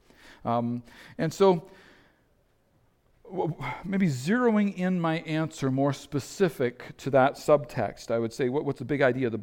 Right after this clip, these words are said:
about the Bible? Well, the big idea about the Bible is that it, it claims to assert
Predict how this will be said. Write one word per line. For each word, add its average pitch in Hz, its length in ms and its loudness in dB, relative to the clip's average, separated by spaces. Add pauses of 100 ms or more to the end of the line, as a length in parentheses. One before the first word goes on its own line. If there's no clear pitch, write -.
about 110 200 -4
the 95 60 -10
Bible? 127 320 0
Well, 127 100 0
the 123 60 -8
big 254 160 -8
idea 190 320 -4
about 156 160 -6
the - 80 -18
Bible 160 320 -8
is 110 220 -8
that 123 160 0 (480)
it, 160 120 0 (120)
it - 180 0
claims 277 600 -2
to 226 220 0
assert 185 760 -2